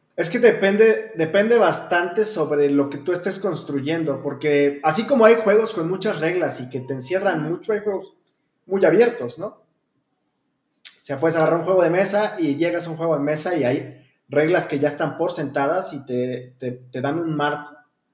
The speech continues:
para trabajar dentro de ese marco. Hay juegos que son más abiertos, como puedes hablar de un juego de rol que se llama Dungeons and Dragons, donde tienes, eh, el sistema es tan abierto que puedes hacer muchas cosas o no hay, eh,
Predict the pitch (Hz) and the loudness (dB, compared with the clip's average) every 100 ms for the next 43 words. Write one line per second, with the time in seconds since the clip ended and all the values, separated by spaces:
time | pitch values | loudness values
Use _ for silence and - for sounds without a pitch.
0 | _ _ _ 143 131 139 139 127 165 165 | _ _ _ -2 -2 -2 -4 -2 -6 -6
1 | 151 220 226 196 156 147 139 127 123 - | -4 -4 -2 -2 -2 -4 -6 -8 -12 -20
2 | _ _ _ _ _ 135 170 180 214 269 | _ _ _ _ _ 0 0 6 6 6
3 | - - 175 175 170 165 165 165 - 147 | 0 -4 -6 -6 -4 -2 -2 -6 -10 -10
4 | 135 151 156 139 139 139 147 147 151 135 | -4 -2 -2 -2 -4 -4 -6 -2 0 0
5 | 139 190 196 135 135 135 151 156 156 139 | 2 2 0 -6 -6 -4 -6 -4 -6 -6
6 | 135 156 180 180 226 - _ _ _ _ | -6 -4 -4 -6 -10 -16 _ _ _ _
7 | _ _ 147 147 143 180 190 196 - - | _ _ -2 0 2 2 0 -2 -8 -14
8 | - _ - 143 135 135 135 135 131 160 | -20 _ -8 -6 -4 -4 -4 -6 -4 0
9 | 151 - 151 - 180 214 208 - 185 156 | 0 0 -6 -4 -2 -2 -2 -2 -2 -2
10 | 170 170 180 - 170 160 160 165 160 180 | -4 -6 -10 -8 -8 -8 -6 -6 -6 -10
11 | 180 196 220 220 185 - 180 175 202 - | -8 -2 -2 -2 -8 -10 -10 -8 -8 -8
12 | 160 151 165 190 370 359 - - _ _ | -6 -4 0 0 0 -4 -6 -20 _ _
13 | _ _ _ _ _ - 139 135 135 131 | _ _ _ _ _ -10 -6 -6 -6 -6